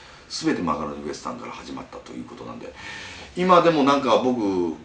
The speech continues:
別に悲しいことも特にないんですが、たまに旅先とか行くと、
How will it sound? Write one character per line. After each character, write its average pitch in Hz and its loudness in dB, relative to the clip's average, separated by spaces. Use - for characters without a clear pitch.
別 107 -2
に 165 -2
悲 165 -4
し 170 -6
い 180 -6
こ 160 -4
と 107 -8
も 78 -6
特 247 -4
に 170 2
な 101 4
い 104 -2
ん 87 -6
で 73 -4
す 76 -8
が、 76 -2
た 90 -8
ま 98 2
に 90 -6
旅 95 -2
先 80 -6
と - -10
か 76 -4
行 71 -6
く - -18
と、 76 -4